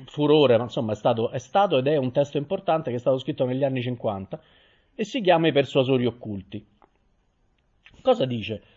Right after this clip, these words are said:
in parole povere? Che a un certo punto l'industria si è accorta che non poteva permettersi dei compratori intelligenti.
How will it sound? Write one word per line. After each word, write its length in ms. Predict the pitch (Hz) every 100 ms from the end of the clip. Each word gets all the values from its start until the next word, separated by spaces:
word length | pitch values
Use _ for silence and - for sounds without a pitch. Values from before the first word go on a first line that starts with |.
| _ _ -
in 180 | 151 -
parole 340 | 139 131 120
povere? 520 | 107 98 95 92 - _
Che 80 | -
a 40 |
un 60 | 262
certo 280 | 320 320 214
punto 260 | 139 127
l'industria 680 | 190 226 151 123 - 120 190 - _ _ _ _ _ _ _ _ _ _ _ _ _ _ _ _ _ _ _ _ _ _ _ _ _ _ _ _ _ _ _ - -
si 200 | - 240
è 40 | 240
accorta 480 | 247 190 160 160
che 100 | 147
non 220 | 175 214 208
poteva 380 | 220 196 165
permettersi 580 | 165 170 135 123 143 -
dei 140 | 139 131
compratori 520 | 135 143 135 107 117
intelligenti. 720 | 113 117 120 123 95 -